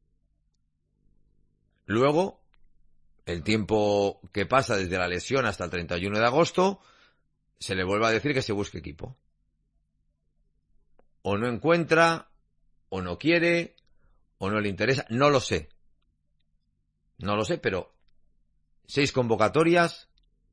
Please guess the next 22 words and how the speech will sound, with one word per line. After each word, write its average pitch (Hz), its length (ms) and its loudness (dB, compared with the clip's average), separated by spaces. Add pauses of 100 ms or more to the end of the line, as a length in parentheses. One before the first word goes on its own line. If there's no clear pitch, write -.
(320)
y 104 100 0
ninguna. 101 540 -4 (1300)
Y 101 80 -6
jugando 120 360 0
de 113 60 4
lateral 95 400 0
zurdo, 139 340 -2
de 98 100 -2
lateral 90 380 -4
zurdo, 160 500 -2 (1120)
Víctor 104 320 -4
Sánchez. 78 420 -14 (2500)
Con 101 160 -4
todo 151 160 2
esto 175 160 0
ya 156 160 4
podríamos 131 440 0
empezar 117 400 -2
el, 113 220 -8
el 110 200 -4
por 101 280 -2
qué 185 340 -2